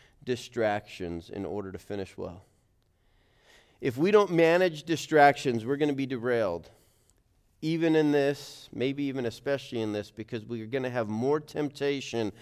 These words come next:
away from this than any other area of our life. He may use one of those other areas that we discussed to distract us from this, or every one of those other areas to distract us from this, but the enemy is still living, and the enemy does not want us to help, have a healthy relationship with God.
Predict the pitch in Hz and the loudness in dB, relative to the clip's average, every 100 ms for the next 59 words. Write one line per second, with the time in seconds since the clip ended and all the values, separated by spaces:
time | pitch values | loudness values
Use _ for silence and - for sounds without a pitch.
0 | - - 117 113 127 131 131 127 123 113 | -20 -4 -2 0 2 0 0 -2 0 -2
1 | - - 113 110 123 135 143 131 123 101 | -4 -4 -4 -2 -2 0 2 0 -2 -2
2 | 113 113 110 101 98 95 92 87 - 139 | -2 -2 -2 -4 -4 -4 -4 -4 -4 0
3 | 151 151 143 143 131 135 127 120 117 131 | 2 2 0 -2 -2 -2 0 0 0 0
4 | 135 127 131 131 127 120 117 117 110 - | 0 0 0 0 -2 -4 -4 -4 -6 -2
5 | 127 131 - - - - 131 117 - 113 | -2 -2 -8 -20 -16 -4 -2 -2 -2 0
6 | 117 - 131 131 127 131 127 113 107 - | 0 -2 -8 -4 -2 -2 -2 -2 -2 2
7 | 120 127 139 139 143 139 131 139 135 127 | 2 2 0 2 2 2 0 0 -2 -4
8 | 120 131 135 135 131 135 120 - 127 120 | -2 -2 0 -2 -4 -6 -6 -2 -2 0
9 | - - 127 123 127 127 - - - 127 | -4 -10 -6 -4 -4 -6 -20 -20 -6 -6
10 | 120 123 113 135 160 175 165 143 - 160 | -2 -4 0 2 4 4 2 0 -2 -2
11 | 151 143 139 139 135 123 120 131 143 160 | 0 0 2 0 0 0 0 0 0 0
12 | 160 143 120 131 139 127 139 139 123 131 | 0 -2 0 2 2 2 2 2 -2 -4
13 | 113 131 131 127 - 120 127 113 113 135 | -4 0 -2 -4 -8 -2 0 0 0 -2
14 | 139 127 120 127 123 139 - 131 120 113 | -2 -2 0 0 -2 -6 -6 -6 -6 -8
15 | 104 117 113 110 | -4 0 2 0